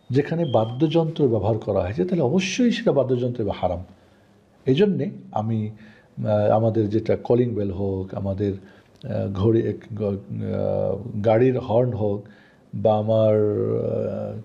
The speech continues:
কি বলে, ঘড়ির অ্যালার্ম হোক, বা যা কিছু হোক, অবশ্যই সেটা বাদ্যযন্ত্র মুক্ত এলা-,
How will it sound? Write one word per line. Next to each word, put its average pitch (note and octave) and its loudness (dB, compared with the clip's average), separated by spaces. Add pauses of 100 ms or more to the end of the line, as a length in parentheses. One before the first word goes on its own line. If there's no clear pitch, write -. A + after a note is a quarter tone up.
কি A#2+ -2
বলে, G#2 2
ঘড়ির B2+ 2
অ্যালার্ম A#2+ 2
হোক, G#2+ 0 (640)
বা A#2 -8
যা D#3 0
কিছু E3+ -8
হোক, E2+ -8 (500)
অবশ্যই C#3 0
সেটা G#2 -2 (760)
বাদ্যযন্ত্র B2+ 2
মুক্ত G2+ -2 (140)
এলা-, G#2 2